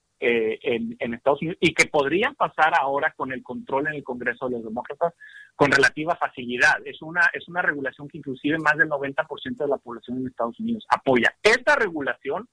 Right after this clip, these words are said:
que se, que, que se tiene en mente para reducir la violencia en Estados Unidos y los tiroteos masivos en Estados Unidos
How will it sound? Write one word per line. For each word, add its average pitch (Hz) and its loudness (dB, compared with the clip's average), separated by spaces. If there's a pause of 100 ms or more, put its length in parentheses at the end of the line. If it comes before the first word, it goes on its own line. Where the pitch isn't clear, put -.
(260)
que 156 2
se, 143 0
que, 143 0
que 139 -6
se 143 -8
tiene 196 0
en 214 0
mente 170 0
para 131 2
reducir 123 0
la 226 8
violencia 156 -4
en 127 -12
Estados 143 -8
Unidos 143 -10
y 139 -6
los 123 -6
tiroteos 139 0
masivos 160 -6
en 127 -6
Estados 127 -8
Unidos 160 -6